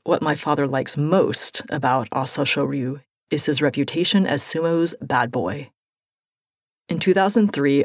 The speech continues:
Asashoryu is scolded and disqualified from a match because he pulled an opponent's top knot like a boy pulling a girl's pigtails to get attention in school.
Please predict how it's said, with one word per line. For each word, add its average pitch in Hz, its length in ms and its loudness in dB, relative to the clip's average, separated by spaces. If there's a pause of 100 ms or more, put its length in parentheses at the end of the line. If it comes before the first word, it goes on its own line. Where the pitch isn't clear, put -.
Asashoryu 147 800 2
is - 120 0
scolded 170 640 2
and 135 140 -2
disqualified - 920 -2
from 139 160 -4
a 131 60 -2
match - 420 -2 (580)
because 165 220 0
he 160 240 0
pulled 196 300 0
an 147 140 -4
opponent's 147 560 -6
top - 340 -4
knot - 280 -2
like - 160 -2
a 156 60 0
boy 151 380 -4 (220)
pulling 202 260 4
a 147 40 2
girl's 147 300 0
pigtails - 760 -2
to - 100 -2
get 156 140 0
attention 151 440 0
in 139 100 -4
school. 139 580 0